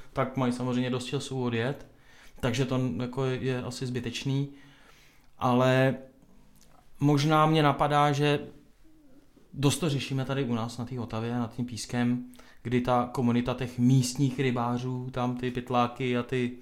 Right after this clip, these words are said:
eh, tyhle ty lidi mít nechce samozřejmě. Takže se to tam hlásí pod-, předpokládám, asi častěji než na tom Orlíku možná.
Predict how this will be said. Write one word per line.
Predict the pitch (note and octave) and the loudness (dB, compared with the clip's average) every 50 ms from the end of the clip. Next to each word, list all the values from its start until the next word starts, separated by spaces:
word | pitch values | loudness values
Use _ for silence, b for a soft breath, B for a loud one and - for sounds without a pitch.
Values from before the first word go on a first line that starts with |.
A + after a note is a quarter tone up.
| B B B B B B B B - - - | B B B B B B B B -16 -12 -8
eh, | B1+ B1+ B1+ B1 - - G1+ G1+ - - - | -8 -8 -8 -8 -10 -10 -10 -12 -14 -14 -10
tyhle | B2+ A#2+ A#2+ | -8 -8 -8
ty | A#2+ - C#3 | -6 -4 -2
lidi | C3 B2 B2 C3 | -2 -2 0 0
mít | B2+ B2+ B2 - | -2 -2 -2 -2
nechce | B2+ A2+ G#2+ - - B2 A2 | -4 -4 -4 -6 -8 -10 -8
samozřejmě. | - - A#2+ A#2+ A#2 A#2 A#2+ A#2 A#2 A#2+ A#2+ A#2+ A#2+ B2 B B B B B B B B B B B B B | -6 -4 -4 -2 -2 -2 -2 -2 0 0 0 0 -2 -6 B B B B B B B B B B B B B
Takže | - - - A2+ B2 | -8 -6 -4 -4 -4
se | A#2 - C3 | -4 -4 -6
to | A#2+ A#2+ A#2+ | -6 -4 -2
tam | C3 B2 A#2+ | 0 0 0
hlásí | A#2+ B2 A#2 A2+ - B2+ | 0 0 -2 -2 -4 -8
pod-, | B2 B2 B2 - - - | -8 -8 -10 -10 -12 -14
předpokládám, | - - C#3 - - C3 - C3 B2+ B2 B2 B2+ A#2+ | -10 -10 -8 -6 -6 -6 -2 0 2 2 2 2 2
asi | B2 B2 D3 C3+ | 0 -2 -4 -4
častěji | - B2+ A#2 - C3 B2 A#2+ B2 | -4 -4 -4 -2 -2 -2 -2 -2
než | A#2+ A#2+ | -2 -2
na | A#2+ | -2
tom | A#2+ B2 A#2 A#2 | -2 -2 -2 -2
Orlíku | A2+ A2 A2 G2+ - - F2+ | -2 -2 -4 -6 -8 -8 -10
možná. | F2+ F#2 F#2 F#2 F#2+ F2+ F2 | -8 -8 -8 -8 -10 -10 -12